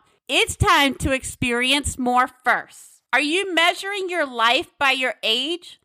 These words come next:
by the number on the scale, or by your number of firsts?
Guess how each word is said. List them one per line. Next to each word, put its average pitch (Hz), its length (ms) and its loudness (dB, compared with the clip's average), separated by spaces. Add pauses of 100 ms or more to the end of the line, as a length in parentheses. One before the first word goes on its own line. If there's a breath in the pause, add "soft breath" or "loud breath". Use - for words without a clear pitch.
(100)
by 285 240 4
the 330 120 0
number 349 460 0
on 330 200 -2
the 311 100 -4
scale, 269 560 -4 (220)
or 359 160 4
by 370 260 2
your 415 180 0
number 403 380 2
of 381 140 0 (120)
firsts? 311 640 0